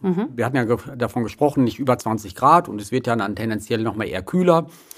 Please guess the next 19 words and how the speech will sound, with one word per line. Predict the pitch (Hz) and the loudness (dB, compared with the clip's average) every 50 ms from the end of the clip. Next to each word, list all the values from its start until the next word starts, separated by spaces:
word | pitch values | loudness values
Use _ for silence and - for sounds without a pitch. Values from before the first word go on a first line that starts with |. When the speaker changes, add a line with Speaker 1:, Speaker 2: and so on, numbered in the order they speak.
| - - - 110 117 117 113 - - | -20 -20 -18 -16 -14 -14 -14 -14 -6
Speaker 2:
Äh, | - 151 135 135 135 123 131 - | 0 2 4 4 4 2 -2 -4
im | - 139 131 | -2 0 2
Herbst | 123 139 160 170 - - - | 2 4 2 2 0 -2 -2
hat | 139 151 - | -2 0 2
man | 147 139 | 2 2
auch | 127 127 127 - | 2 0 -2 -2
eher | - 143 143 | -2 0 2
mit | 139 131 117 | 2 2 4
Niederschlägen | 143 156 175 170 160 - 165 165 165 170 - | 2 2 2 0 0 0 -2 0 0 -2 -4
zu | - 165 | -4 -4
rechnen, | 147 156 165 160 - 190 196 202 214 208 - - _ _ _ _ _ _ _ _ _ _ _ _ - - _ - | -2 -2 -2 -2 -2 -2 0 0 -2 -2 -6 -12 _ _ _ _ _ _ _ _ _ _ _ _ -20 -18 _ -2
dass | 120 120 - | -2 0 0
das | - 135 - | -2 -4 -4
insgesamt, | - 135 - - 135 110 123 123 135 135 135 - - - - - - - - - _ | -4 -4 -4 -2 -2 2 2 4 2 2 0 -4 -14 -20 -20 -20 -20 -20 -20 -16 _
äh, | - 143 135 | -2 -2 -2
vom | 120 110 - - 127 127 120 123 117 | -2 -2 -2 0 2 2 2 2 0
Anwachserfolg | - 131 160 185 180 175 151 - - - 135 131 - - 147 143 135 - | 0 0 2 4 4 2 2 0 -4 -8 -8 -2 2 2 4 4 2 0
dann | - 135 127 | 0 0 2
deutlich | 123 113 120 131 123 131 - - - - | 4 4 4 2 0 -2 -6 -8 -14 -20